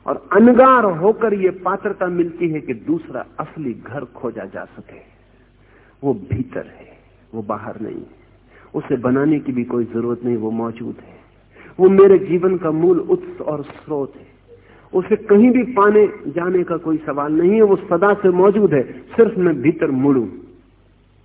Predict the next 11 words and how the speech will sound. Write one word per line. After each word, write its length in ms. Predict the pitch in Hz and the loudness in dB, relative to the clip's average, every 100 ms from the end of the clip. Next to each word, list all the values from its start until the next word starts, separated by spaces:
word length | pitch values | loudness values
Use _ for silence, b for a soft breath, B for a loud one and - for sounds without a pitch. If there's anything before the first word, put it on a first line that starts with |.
| _ _ _ _ - | _ _ _ _ -8
दीक्षा 500 | 131 180 175 - 147 | -4 -4 -6 -12 -12
का 140 | - | -8
अर्थ 300 | 123 135 - | -8 -8 -8
है 200 | 127 123 | -8 -8
वो 380 | - 120 127 127 120 | -8 -6 -6 -6 -4
व्यक्ति, 520 | 131 131 - 139 135 | -4 -4 -4 -4 -2
वो 140 | 123 120 | -6 -4
गुरु 340 | 135 151 156 B B B _ 113 | 0 2 2 B B B _ -10
जो 120 | 123 | -10
तुम्हें 420 | - 117 110 - | -8 -8 -8 -6
भीतर 380 | 113 120 117 | -6 -6 -8